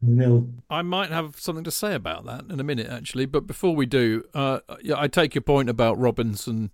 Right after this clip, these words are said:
Speaker 2: uh, and, uh, and, uh, Trent, uh, Alexander-Arnold, uh, being back. But of course, J K, you know,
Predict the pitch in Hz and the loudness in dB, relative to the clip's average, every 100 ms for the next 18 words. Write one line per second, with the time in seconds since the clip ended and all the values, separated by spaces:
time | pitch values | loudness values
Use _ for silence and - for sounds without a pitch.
0 | _ _ _ _ _ _ - 123 117 117 | _ _ _ _ _ _ -6 -2 2 0
1 | 110 123 120 113 120 120 117 - - 123 | -2 -4 -4 -2 0 0 -2 -8 -8 -6
2 | 120 104 123 120 101 - - 139 123 - | -6 -4 -2 -2 -4 -14 -4 -2 -2 -8
3 | - 120 120 - - 127 113 123 123 117 | -2 -2 -2 -6 -6 -6 -4 -2 -2 0
4 | 117 113 127 127 110 107 107 _ _ _ | -2 -2 -2 -2 -2 -6 -10 _ _ _
5 | _ _ _ 127 117 120 117 131 123 117 | _ _ _ -6 -4 -2 -2 0 0 2
6 | 139 - 185 - 233 - 233 202 220 196 | 2 4 2 2 0 4 4 6 8 8
7 | 131 - 190 196 127 120 | 6 2 0 4 6 4